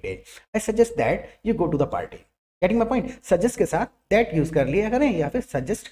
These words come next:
to you, जिसको भी सजेस्ट कर रहे हैं, suggesting to him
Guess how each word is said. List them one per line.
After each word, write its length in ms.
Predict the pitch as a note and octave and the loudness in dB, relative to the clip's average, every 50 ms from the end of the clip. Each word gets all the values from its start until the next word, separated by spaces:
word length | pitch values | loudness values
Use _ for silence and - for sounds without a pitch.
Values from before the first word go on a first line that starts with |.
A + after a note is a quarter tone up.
| _ _ - | _ _ -2
to 60 | G#3 G3 | -2 0
you, 180 | E3 C3 B2 A#2 | 0 0 0 0
जिसको 260 | C3+ E3+ - E3 A3+ | -2 -2 2 2 2
भी 80 | G#3 - | 2 2
सजेस्ट 360 | - C#3 D3 F#3+ G3+ - - | -2 0 0 0 -2 0 0
कर 120 | G#3+ G3 | 0 0
रहे 140 | G3 G#3+ C4+ | 0 0 -2
हैं, 80 | D#4+ - - - - - | -2 -4 -6 -16 -20 -6
suggesting 540 | - - D#3+ C#3+ D#3 D#3+ - - A3+ B3 A#3 - - | -2 -2 2 2 2 0 0 0 0 0 0 0 -2
to 140 | D#3+ D#3+ E3 E3 D#3+ E3 - - - _ - | 0 0 0 0 -2 -4 -8 -14 -20 _ 0
him 220 | F3 C#3+ A2 B2+ | 0 0 0 -2